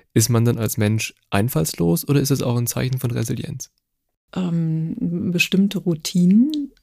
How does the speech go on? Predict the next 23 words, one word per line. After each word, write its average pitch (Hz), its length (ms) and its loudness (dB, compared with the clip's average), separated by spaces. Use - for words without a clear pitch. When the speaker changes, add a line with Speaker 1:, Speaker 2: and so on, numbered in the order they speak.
Speaker 2:
ähm, 180 600 -2
schaffen 185 360 2
natürlich 180 520 -2
'ne, 180 100 2
'ne, 180 540 -2
'ne 180 140 2
Stabilität 185 760 -2
im 165 200 0
Alltag. 160 520 -4
Und 190 180 6
insofern 170 520 2
kann 185 220 0
das 170 200 -2
durchaus 175 640 -4
hilfreich 175 520 -2
sein. 160 340 -2
Und, 180 480 8
ähm, 170 680 0
man 180 280 4
kann 185 200 6
dann 196 160 6
aber - 200 0
auch - 240 -8